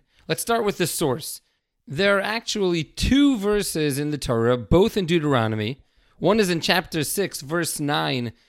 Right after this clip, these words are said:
the other chapter eleven, verse twenty, and they both say the same thing. They both say, "And you shall write them on your doorposts and on your gates." Interestingly, chapter six in Deuteronomy is the first paragraph of the Shema,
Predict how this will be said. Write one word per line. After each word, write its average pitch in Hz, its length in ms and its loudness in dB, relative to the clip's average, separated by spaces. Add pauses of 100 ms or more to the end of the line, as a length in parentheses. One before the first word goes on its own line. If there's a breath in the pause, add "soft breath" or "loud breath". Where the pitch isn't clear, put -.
(120)
the 139 120 -2
other 165 200 2
chapter 160 420 -2
eleven, 147 360 -4
verse 139 200 0
twenty, 127 460 -2 (200 soft breath)
and 170 140 -2
they 180 80 4
both 226 280 2
say 214 180 0
the 185 100 0
same 165 260 -2
thing. 123 240 -4
They 120 100 -2
both 214 240 0
say, 202 380 -2 (300 soft breath)
"And 180 160 0
you 185 80 0
shall 165 280 4
write 208 400 2
them 226 200 2
on 165 300 -2
your 147 100 2
doorposts 190 800 0
and 139 140 0
on 143 180 0
your 135 120 4
gates." 113 580 -4 (580)
Interestingly, 180 840 2 (280)
chapter 180 500 0
six - 460 -2
in 170 80 0
Deuteronomy 139 760 2 (300)
is 156 200 0
the 143 100 0
first - 480 -2
paragraph 165 600 2
of 123 120 -4
the 127 80 2
Shema, 120 460 0